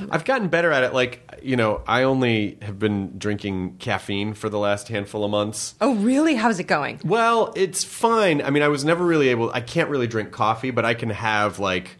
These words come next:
Speaker 1: you know, I have, like, an almond milk latte.
Speaker 2: Okay.
Speaker 1: Um,
Speaker 2: That's
Speaker 1: and that's
Speaker 2: kinda
Speaker 1: about as
Speaker 2: coffee.
Speaker 1: much. You know, I can have, like, maybe two of those in a day, but spread out over a long period of time.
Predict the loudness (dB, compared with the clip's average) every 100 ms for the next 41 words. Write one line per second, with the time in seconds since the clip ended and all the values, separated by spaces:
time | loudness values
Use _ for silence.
0 | -20 -20 -4 0 2 2 2 2 2 2
1 | 4 4 4 4 2 2 0 0 -2 -4
2 | -6 -12 -4 0 0 -2 -12 _ 0 2
3 | 4 2 0 -2 -2 0 2 2 2 2
4 | 2 2 2 2 0 -4 -4 -2 2 0
5 | 0 -2 0 0 0 -2 -2 -4 -4 -6
6 | 0 0 2 2 0 -4 -2 0 0 -4
7 | -8 0 0 4 2 0 -2 -2 -2 -4
8 | -4 -4 -2 -2 -2